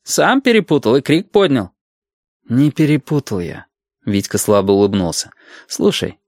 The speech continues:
а нос у тебя вчера не сворачивал на другую сторону?" "Виторио, ты нахал!"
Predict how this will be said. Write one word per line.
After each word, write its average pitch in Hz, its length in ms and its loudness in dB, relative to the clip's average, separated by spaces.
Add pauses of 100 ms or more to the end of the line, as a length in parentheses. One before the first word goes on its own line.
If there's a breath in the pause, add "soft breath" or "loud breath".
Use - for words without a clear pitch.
(100)
а 147 200 2
нос 185 260 2
у 107 40 -4
тебя 113 240 0
вчера 127 280 0
не 104 100 0
сворачивал 151 560 0
на 143 160 4
другую 131 340 2
сторону?" 95 400 -2 (840)
"Виторио, 131 640 2 (240)
ты 156 220 2
нахал!" 220 840 0